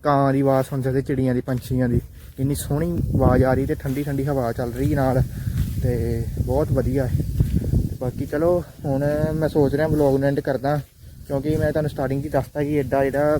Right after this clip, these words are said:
ਮੈਂ ਵੱਡਾ ਵਲੌਗ ਬਣਾਉਣਾ ਨਹੀਂ ਆ। ਤੇ ਕਿਉਂਕਿ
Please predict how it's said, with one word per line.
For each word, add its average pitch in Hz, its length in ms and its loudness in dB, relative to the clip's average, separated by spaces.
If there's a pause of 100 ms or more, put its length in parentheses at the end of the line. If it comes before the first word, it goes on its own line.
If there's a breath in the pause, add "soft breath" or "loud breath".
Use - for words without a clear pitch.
(140)
ਮੈਂ 139 80 -2
ਵੱਡਾ 135 220 -2
ਵਲੌਗ 123 260 0
ਬਣਾਉਣਾ 123 320 2
ਨਹੀਂ 143 200 0
ਆ। 143 80 0 (680 loud breath)
ਤੇ 120 340 -2
ਕਿਉਂਕਿ 139 580 0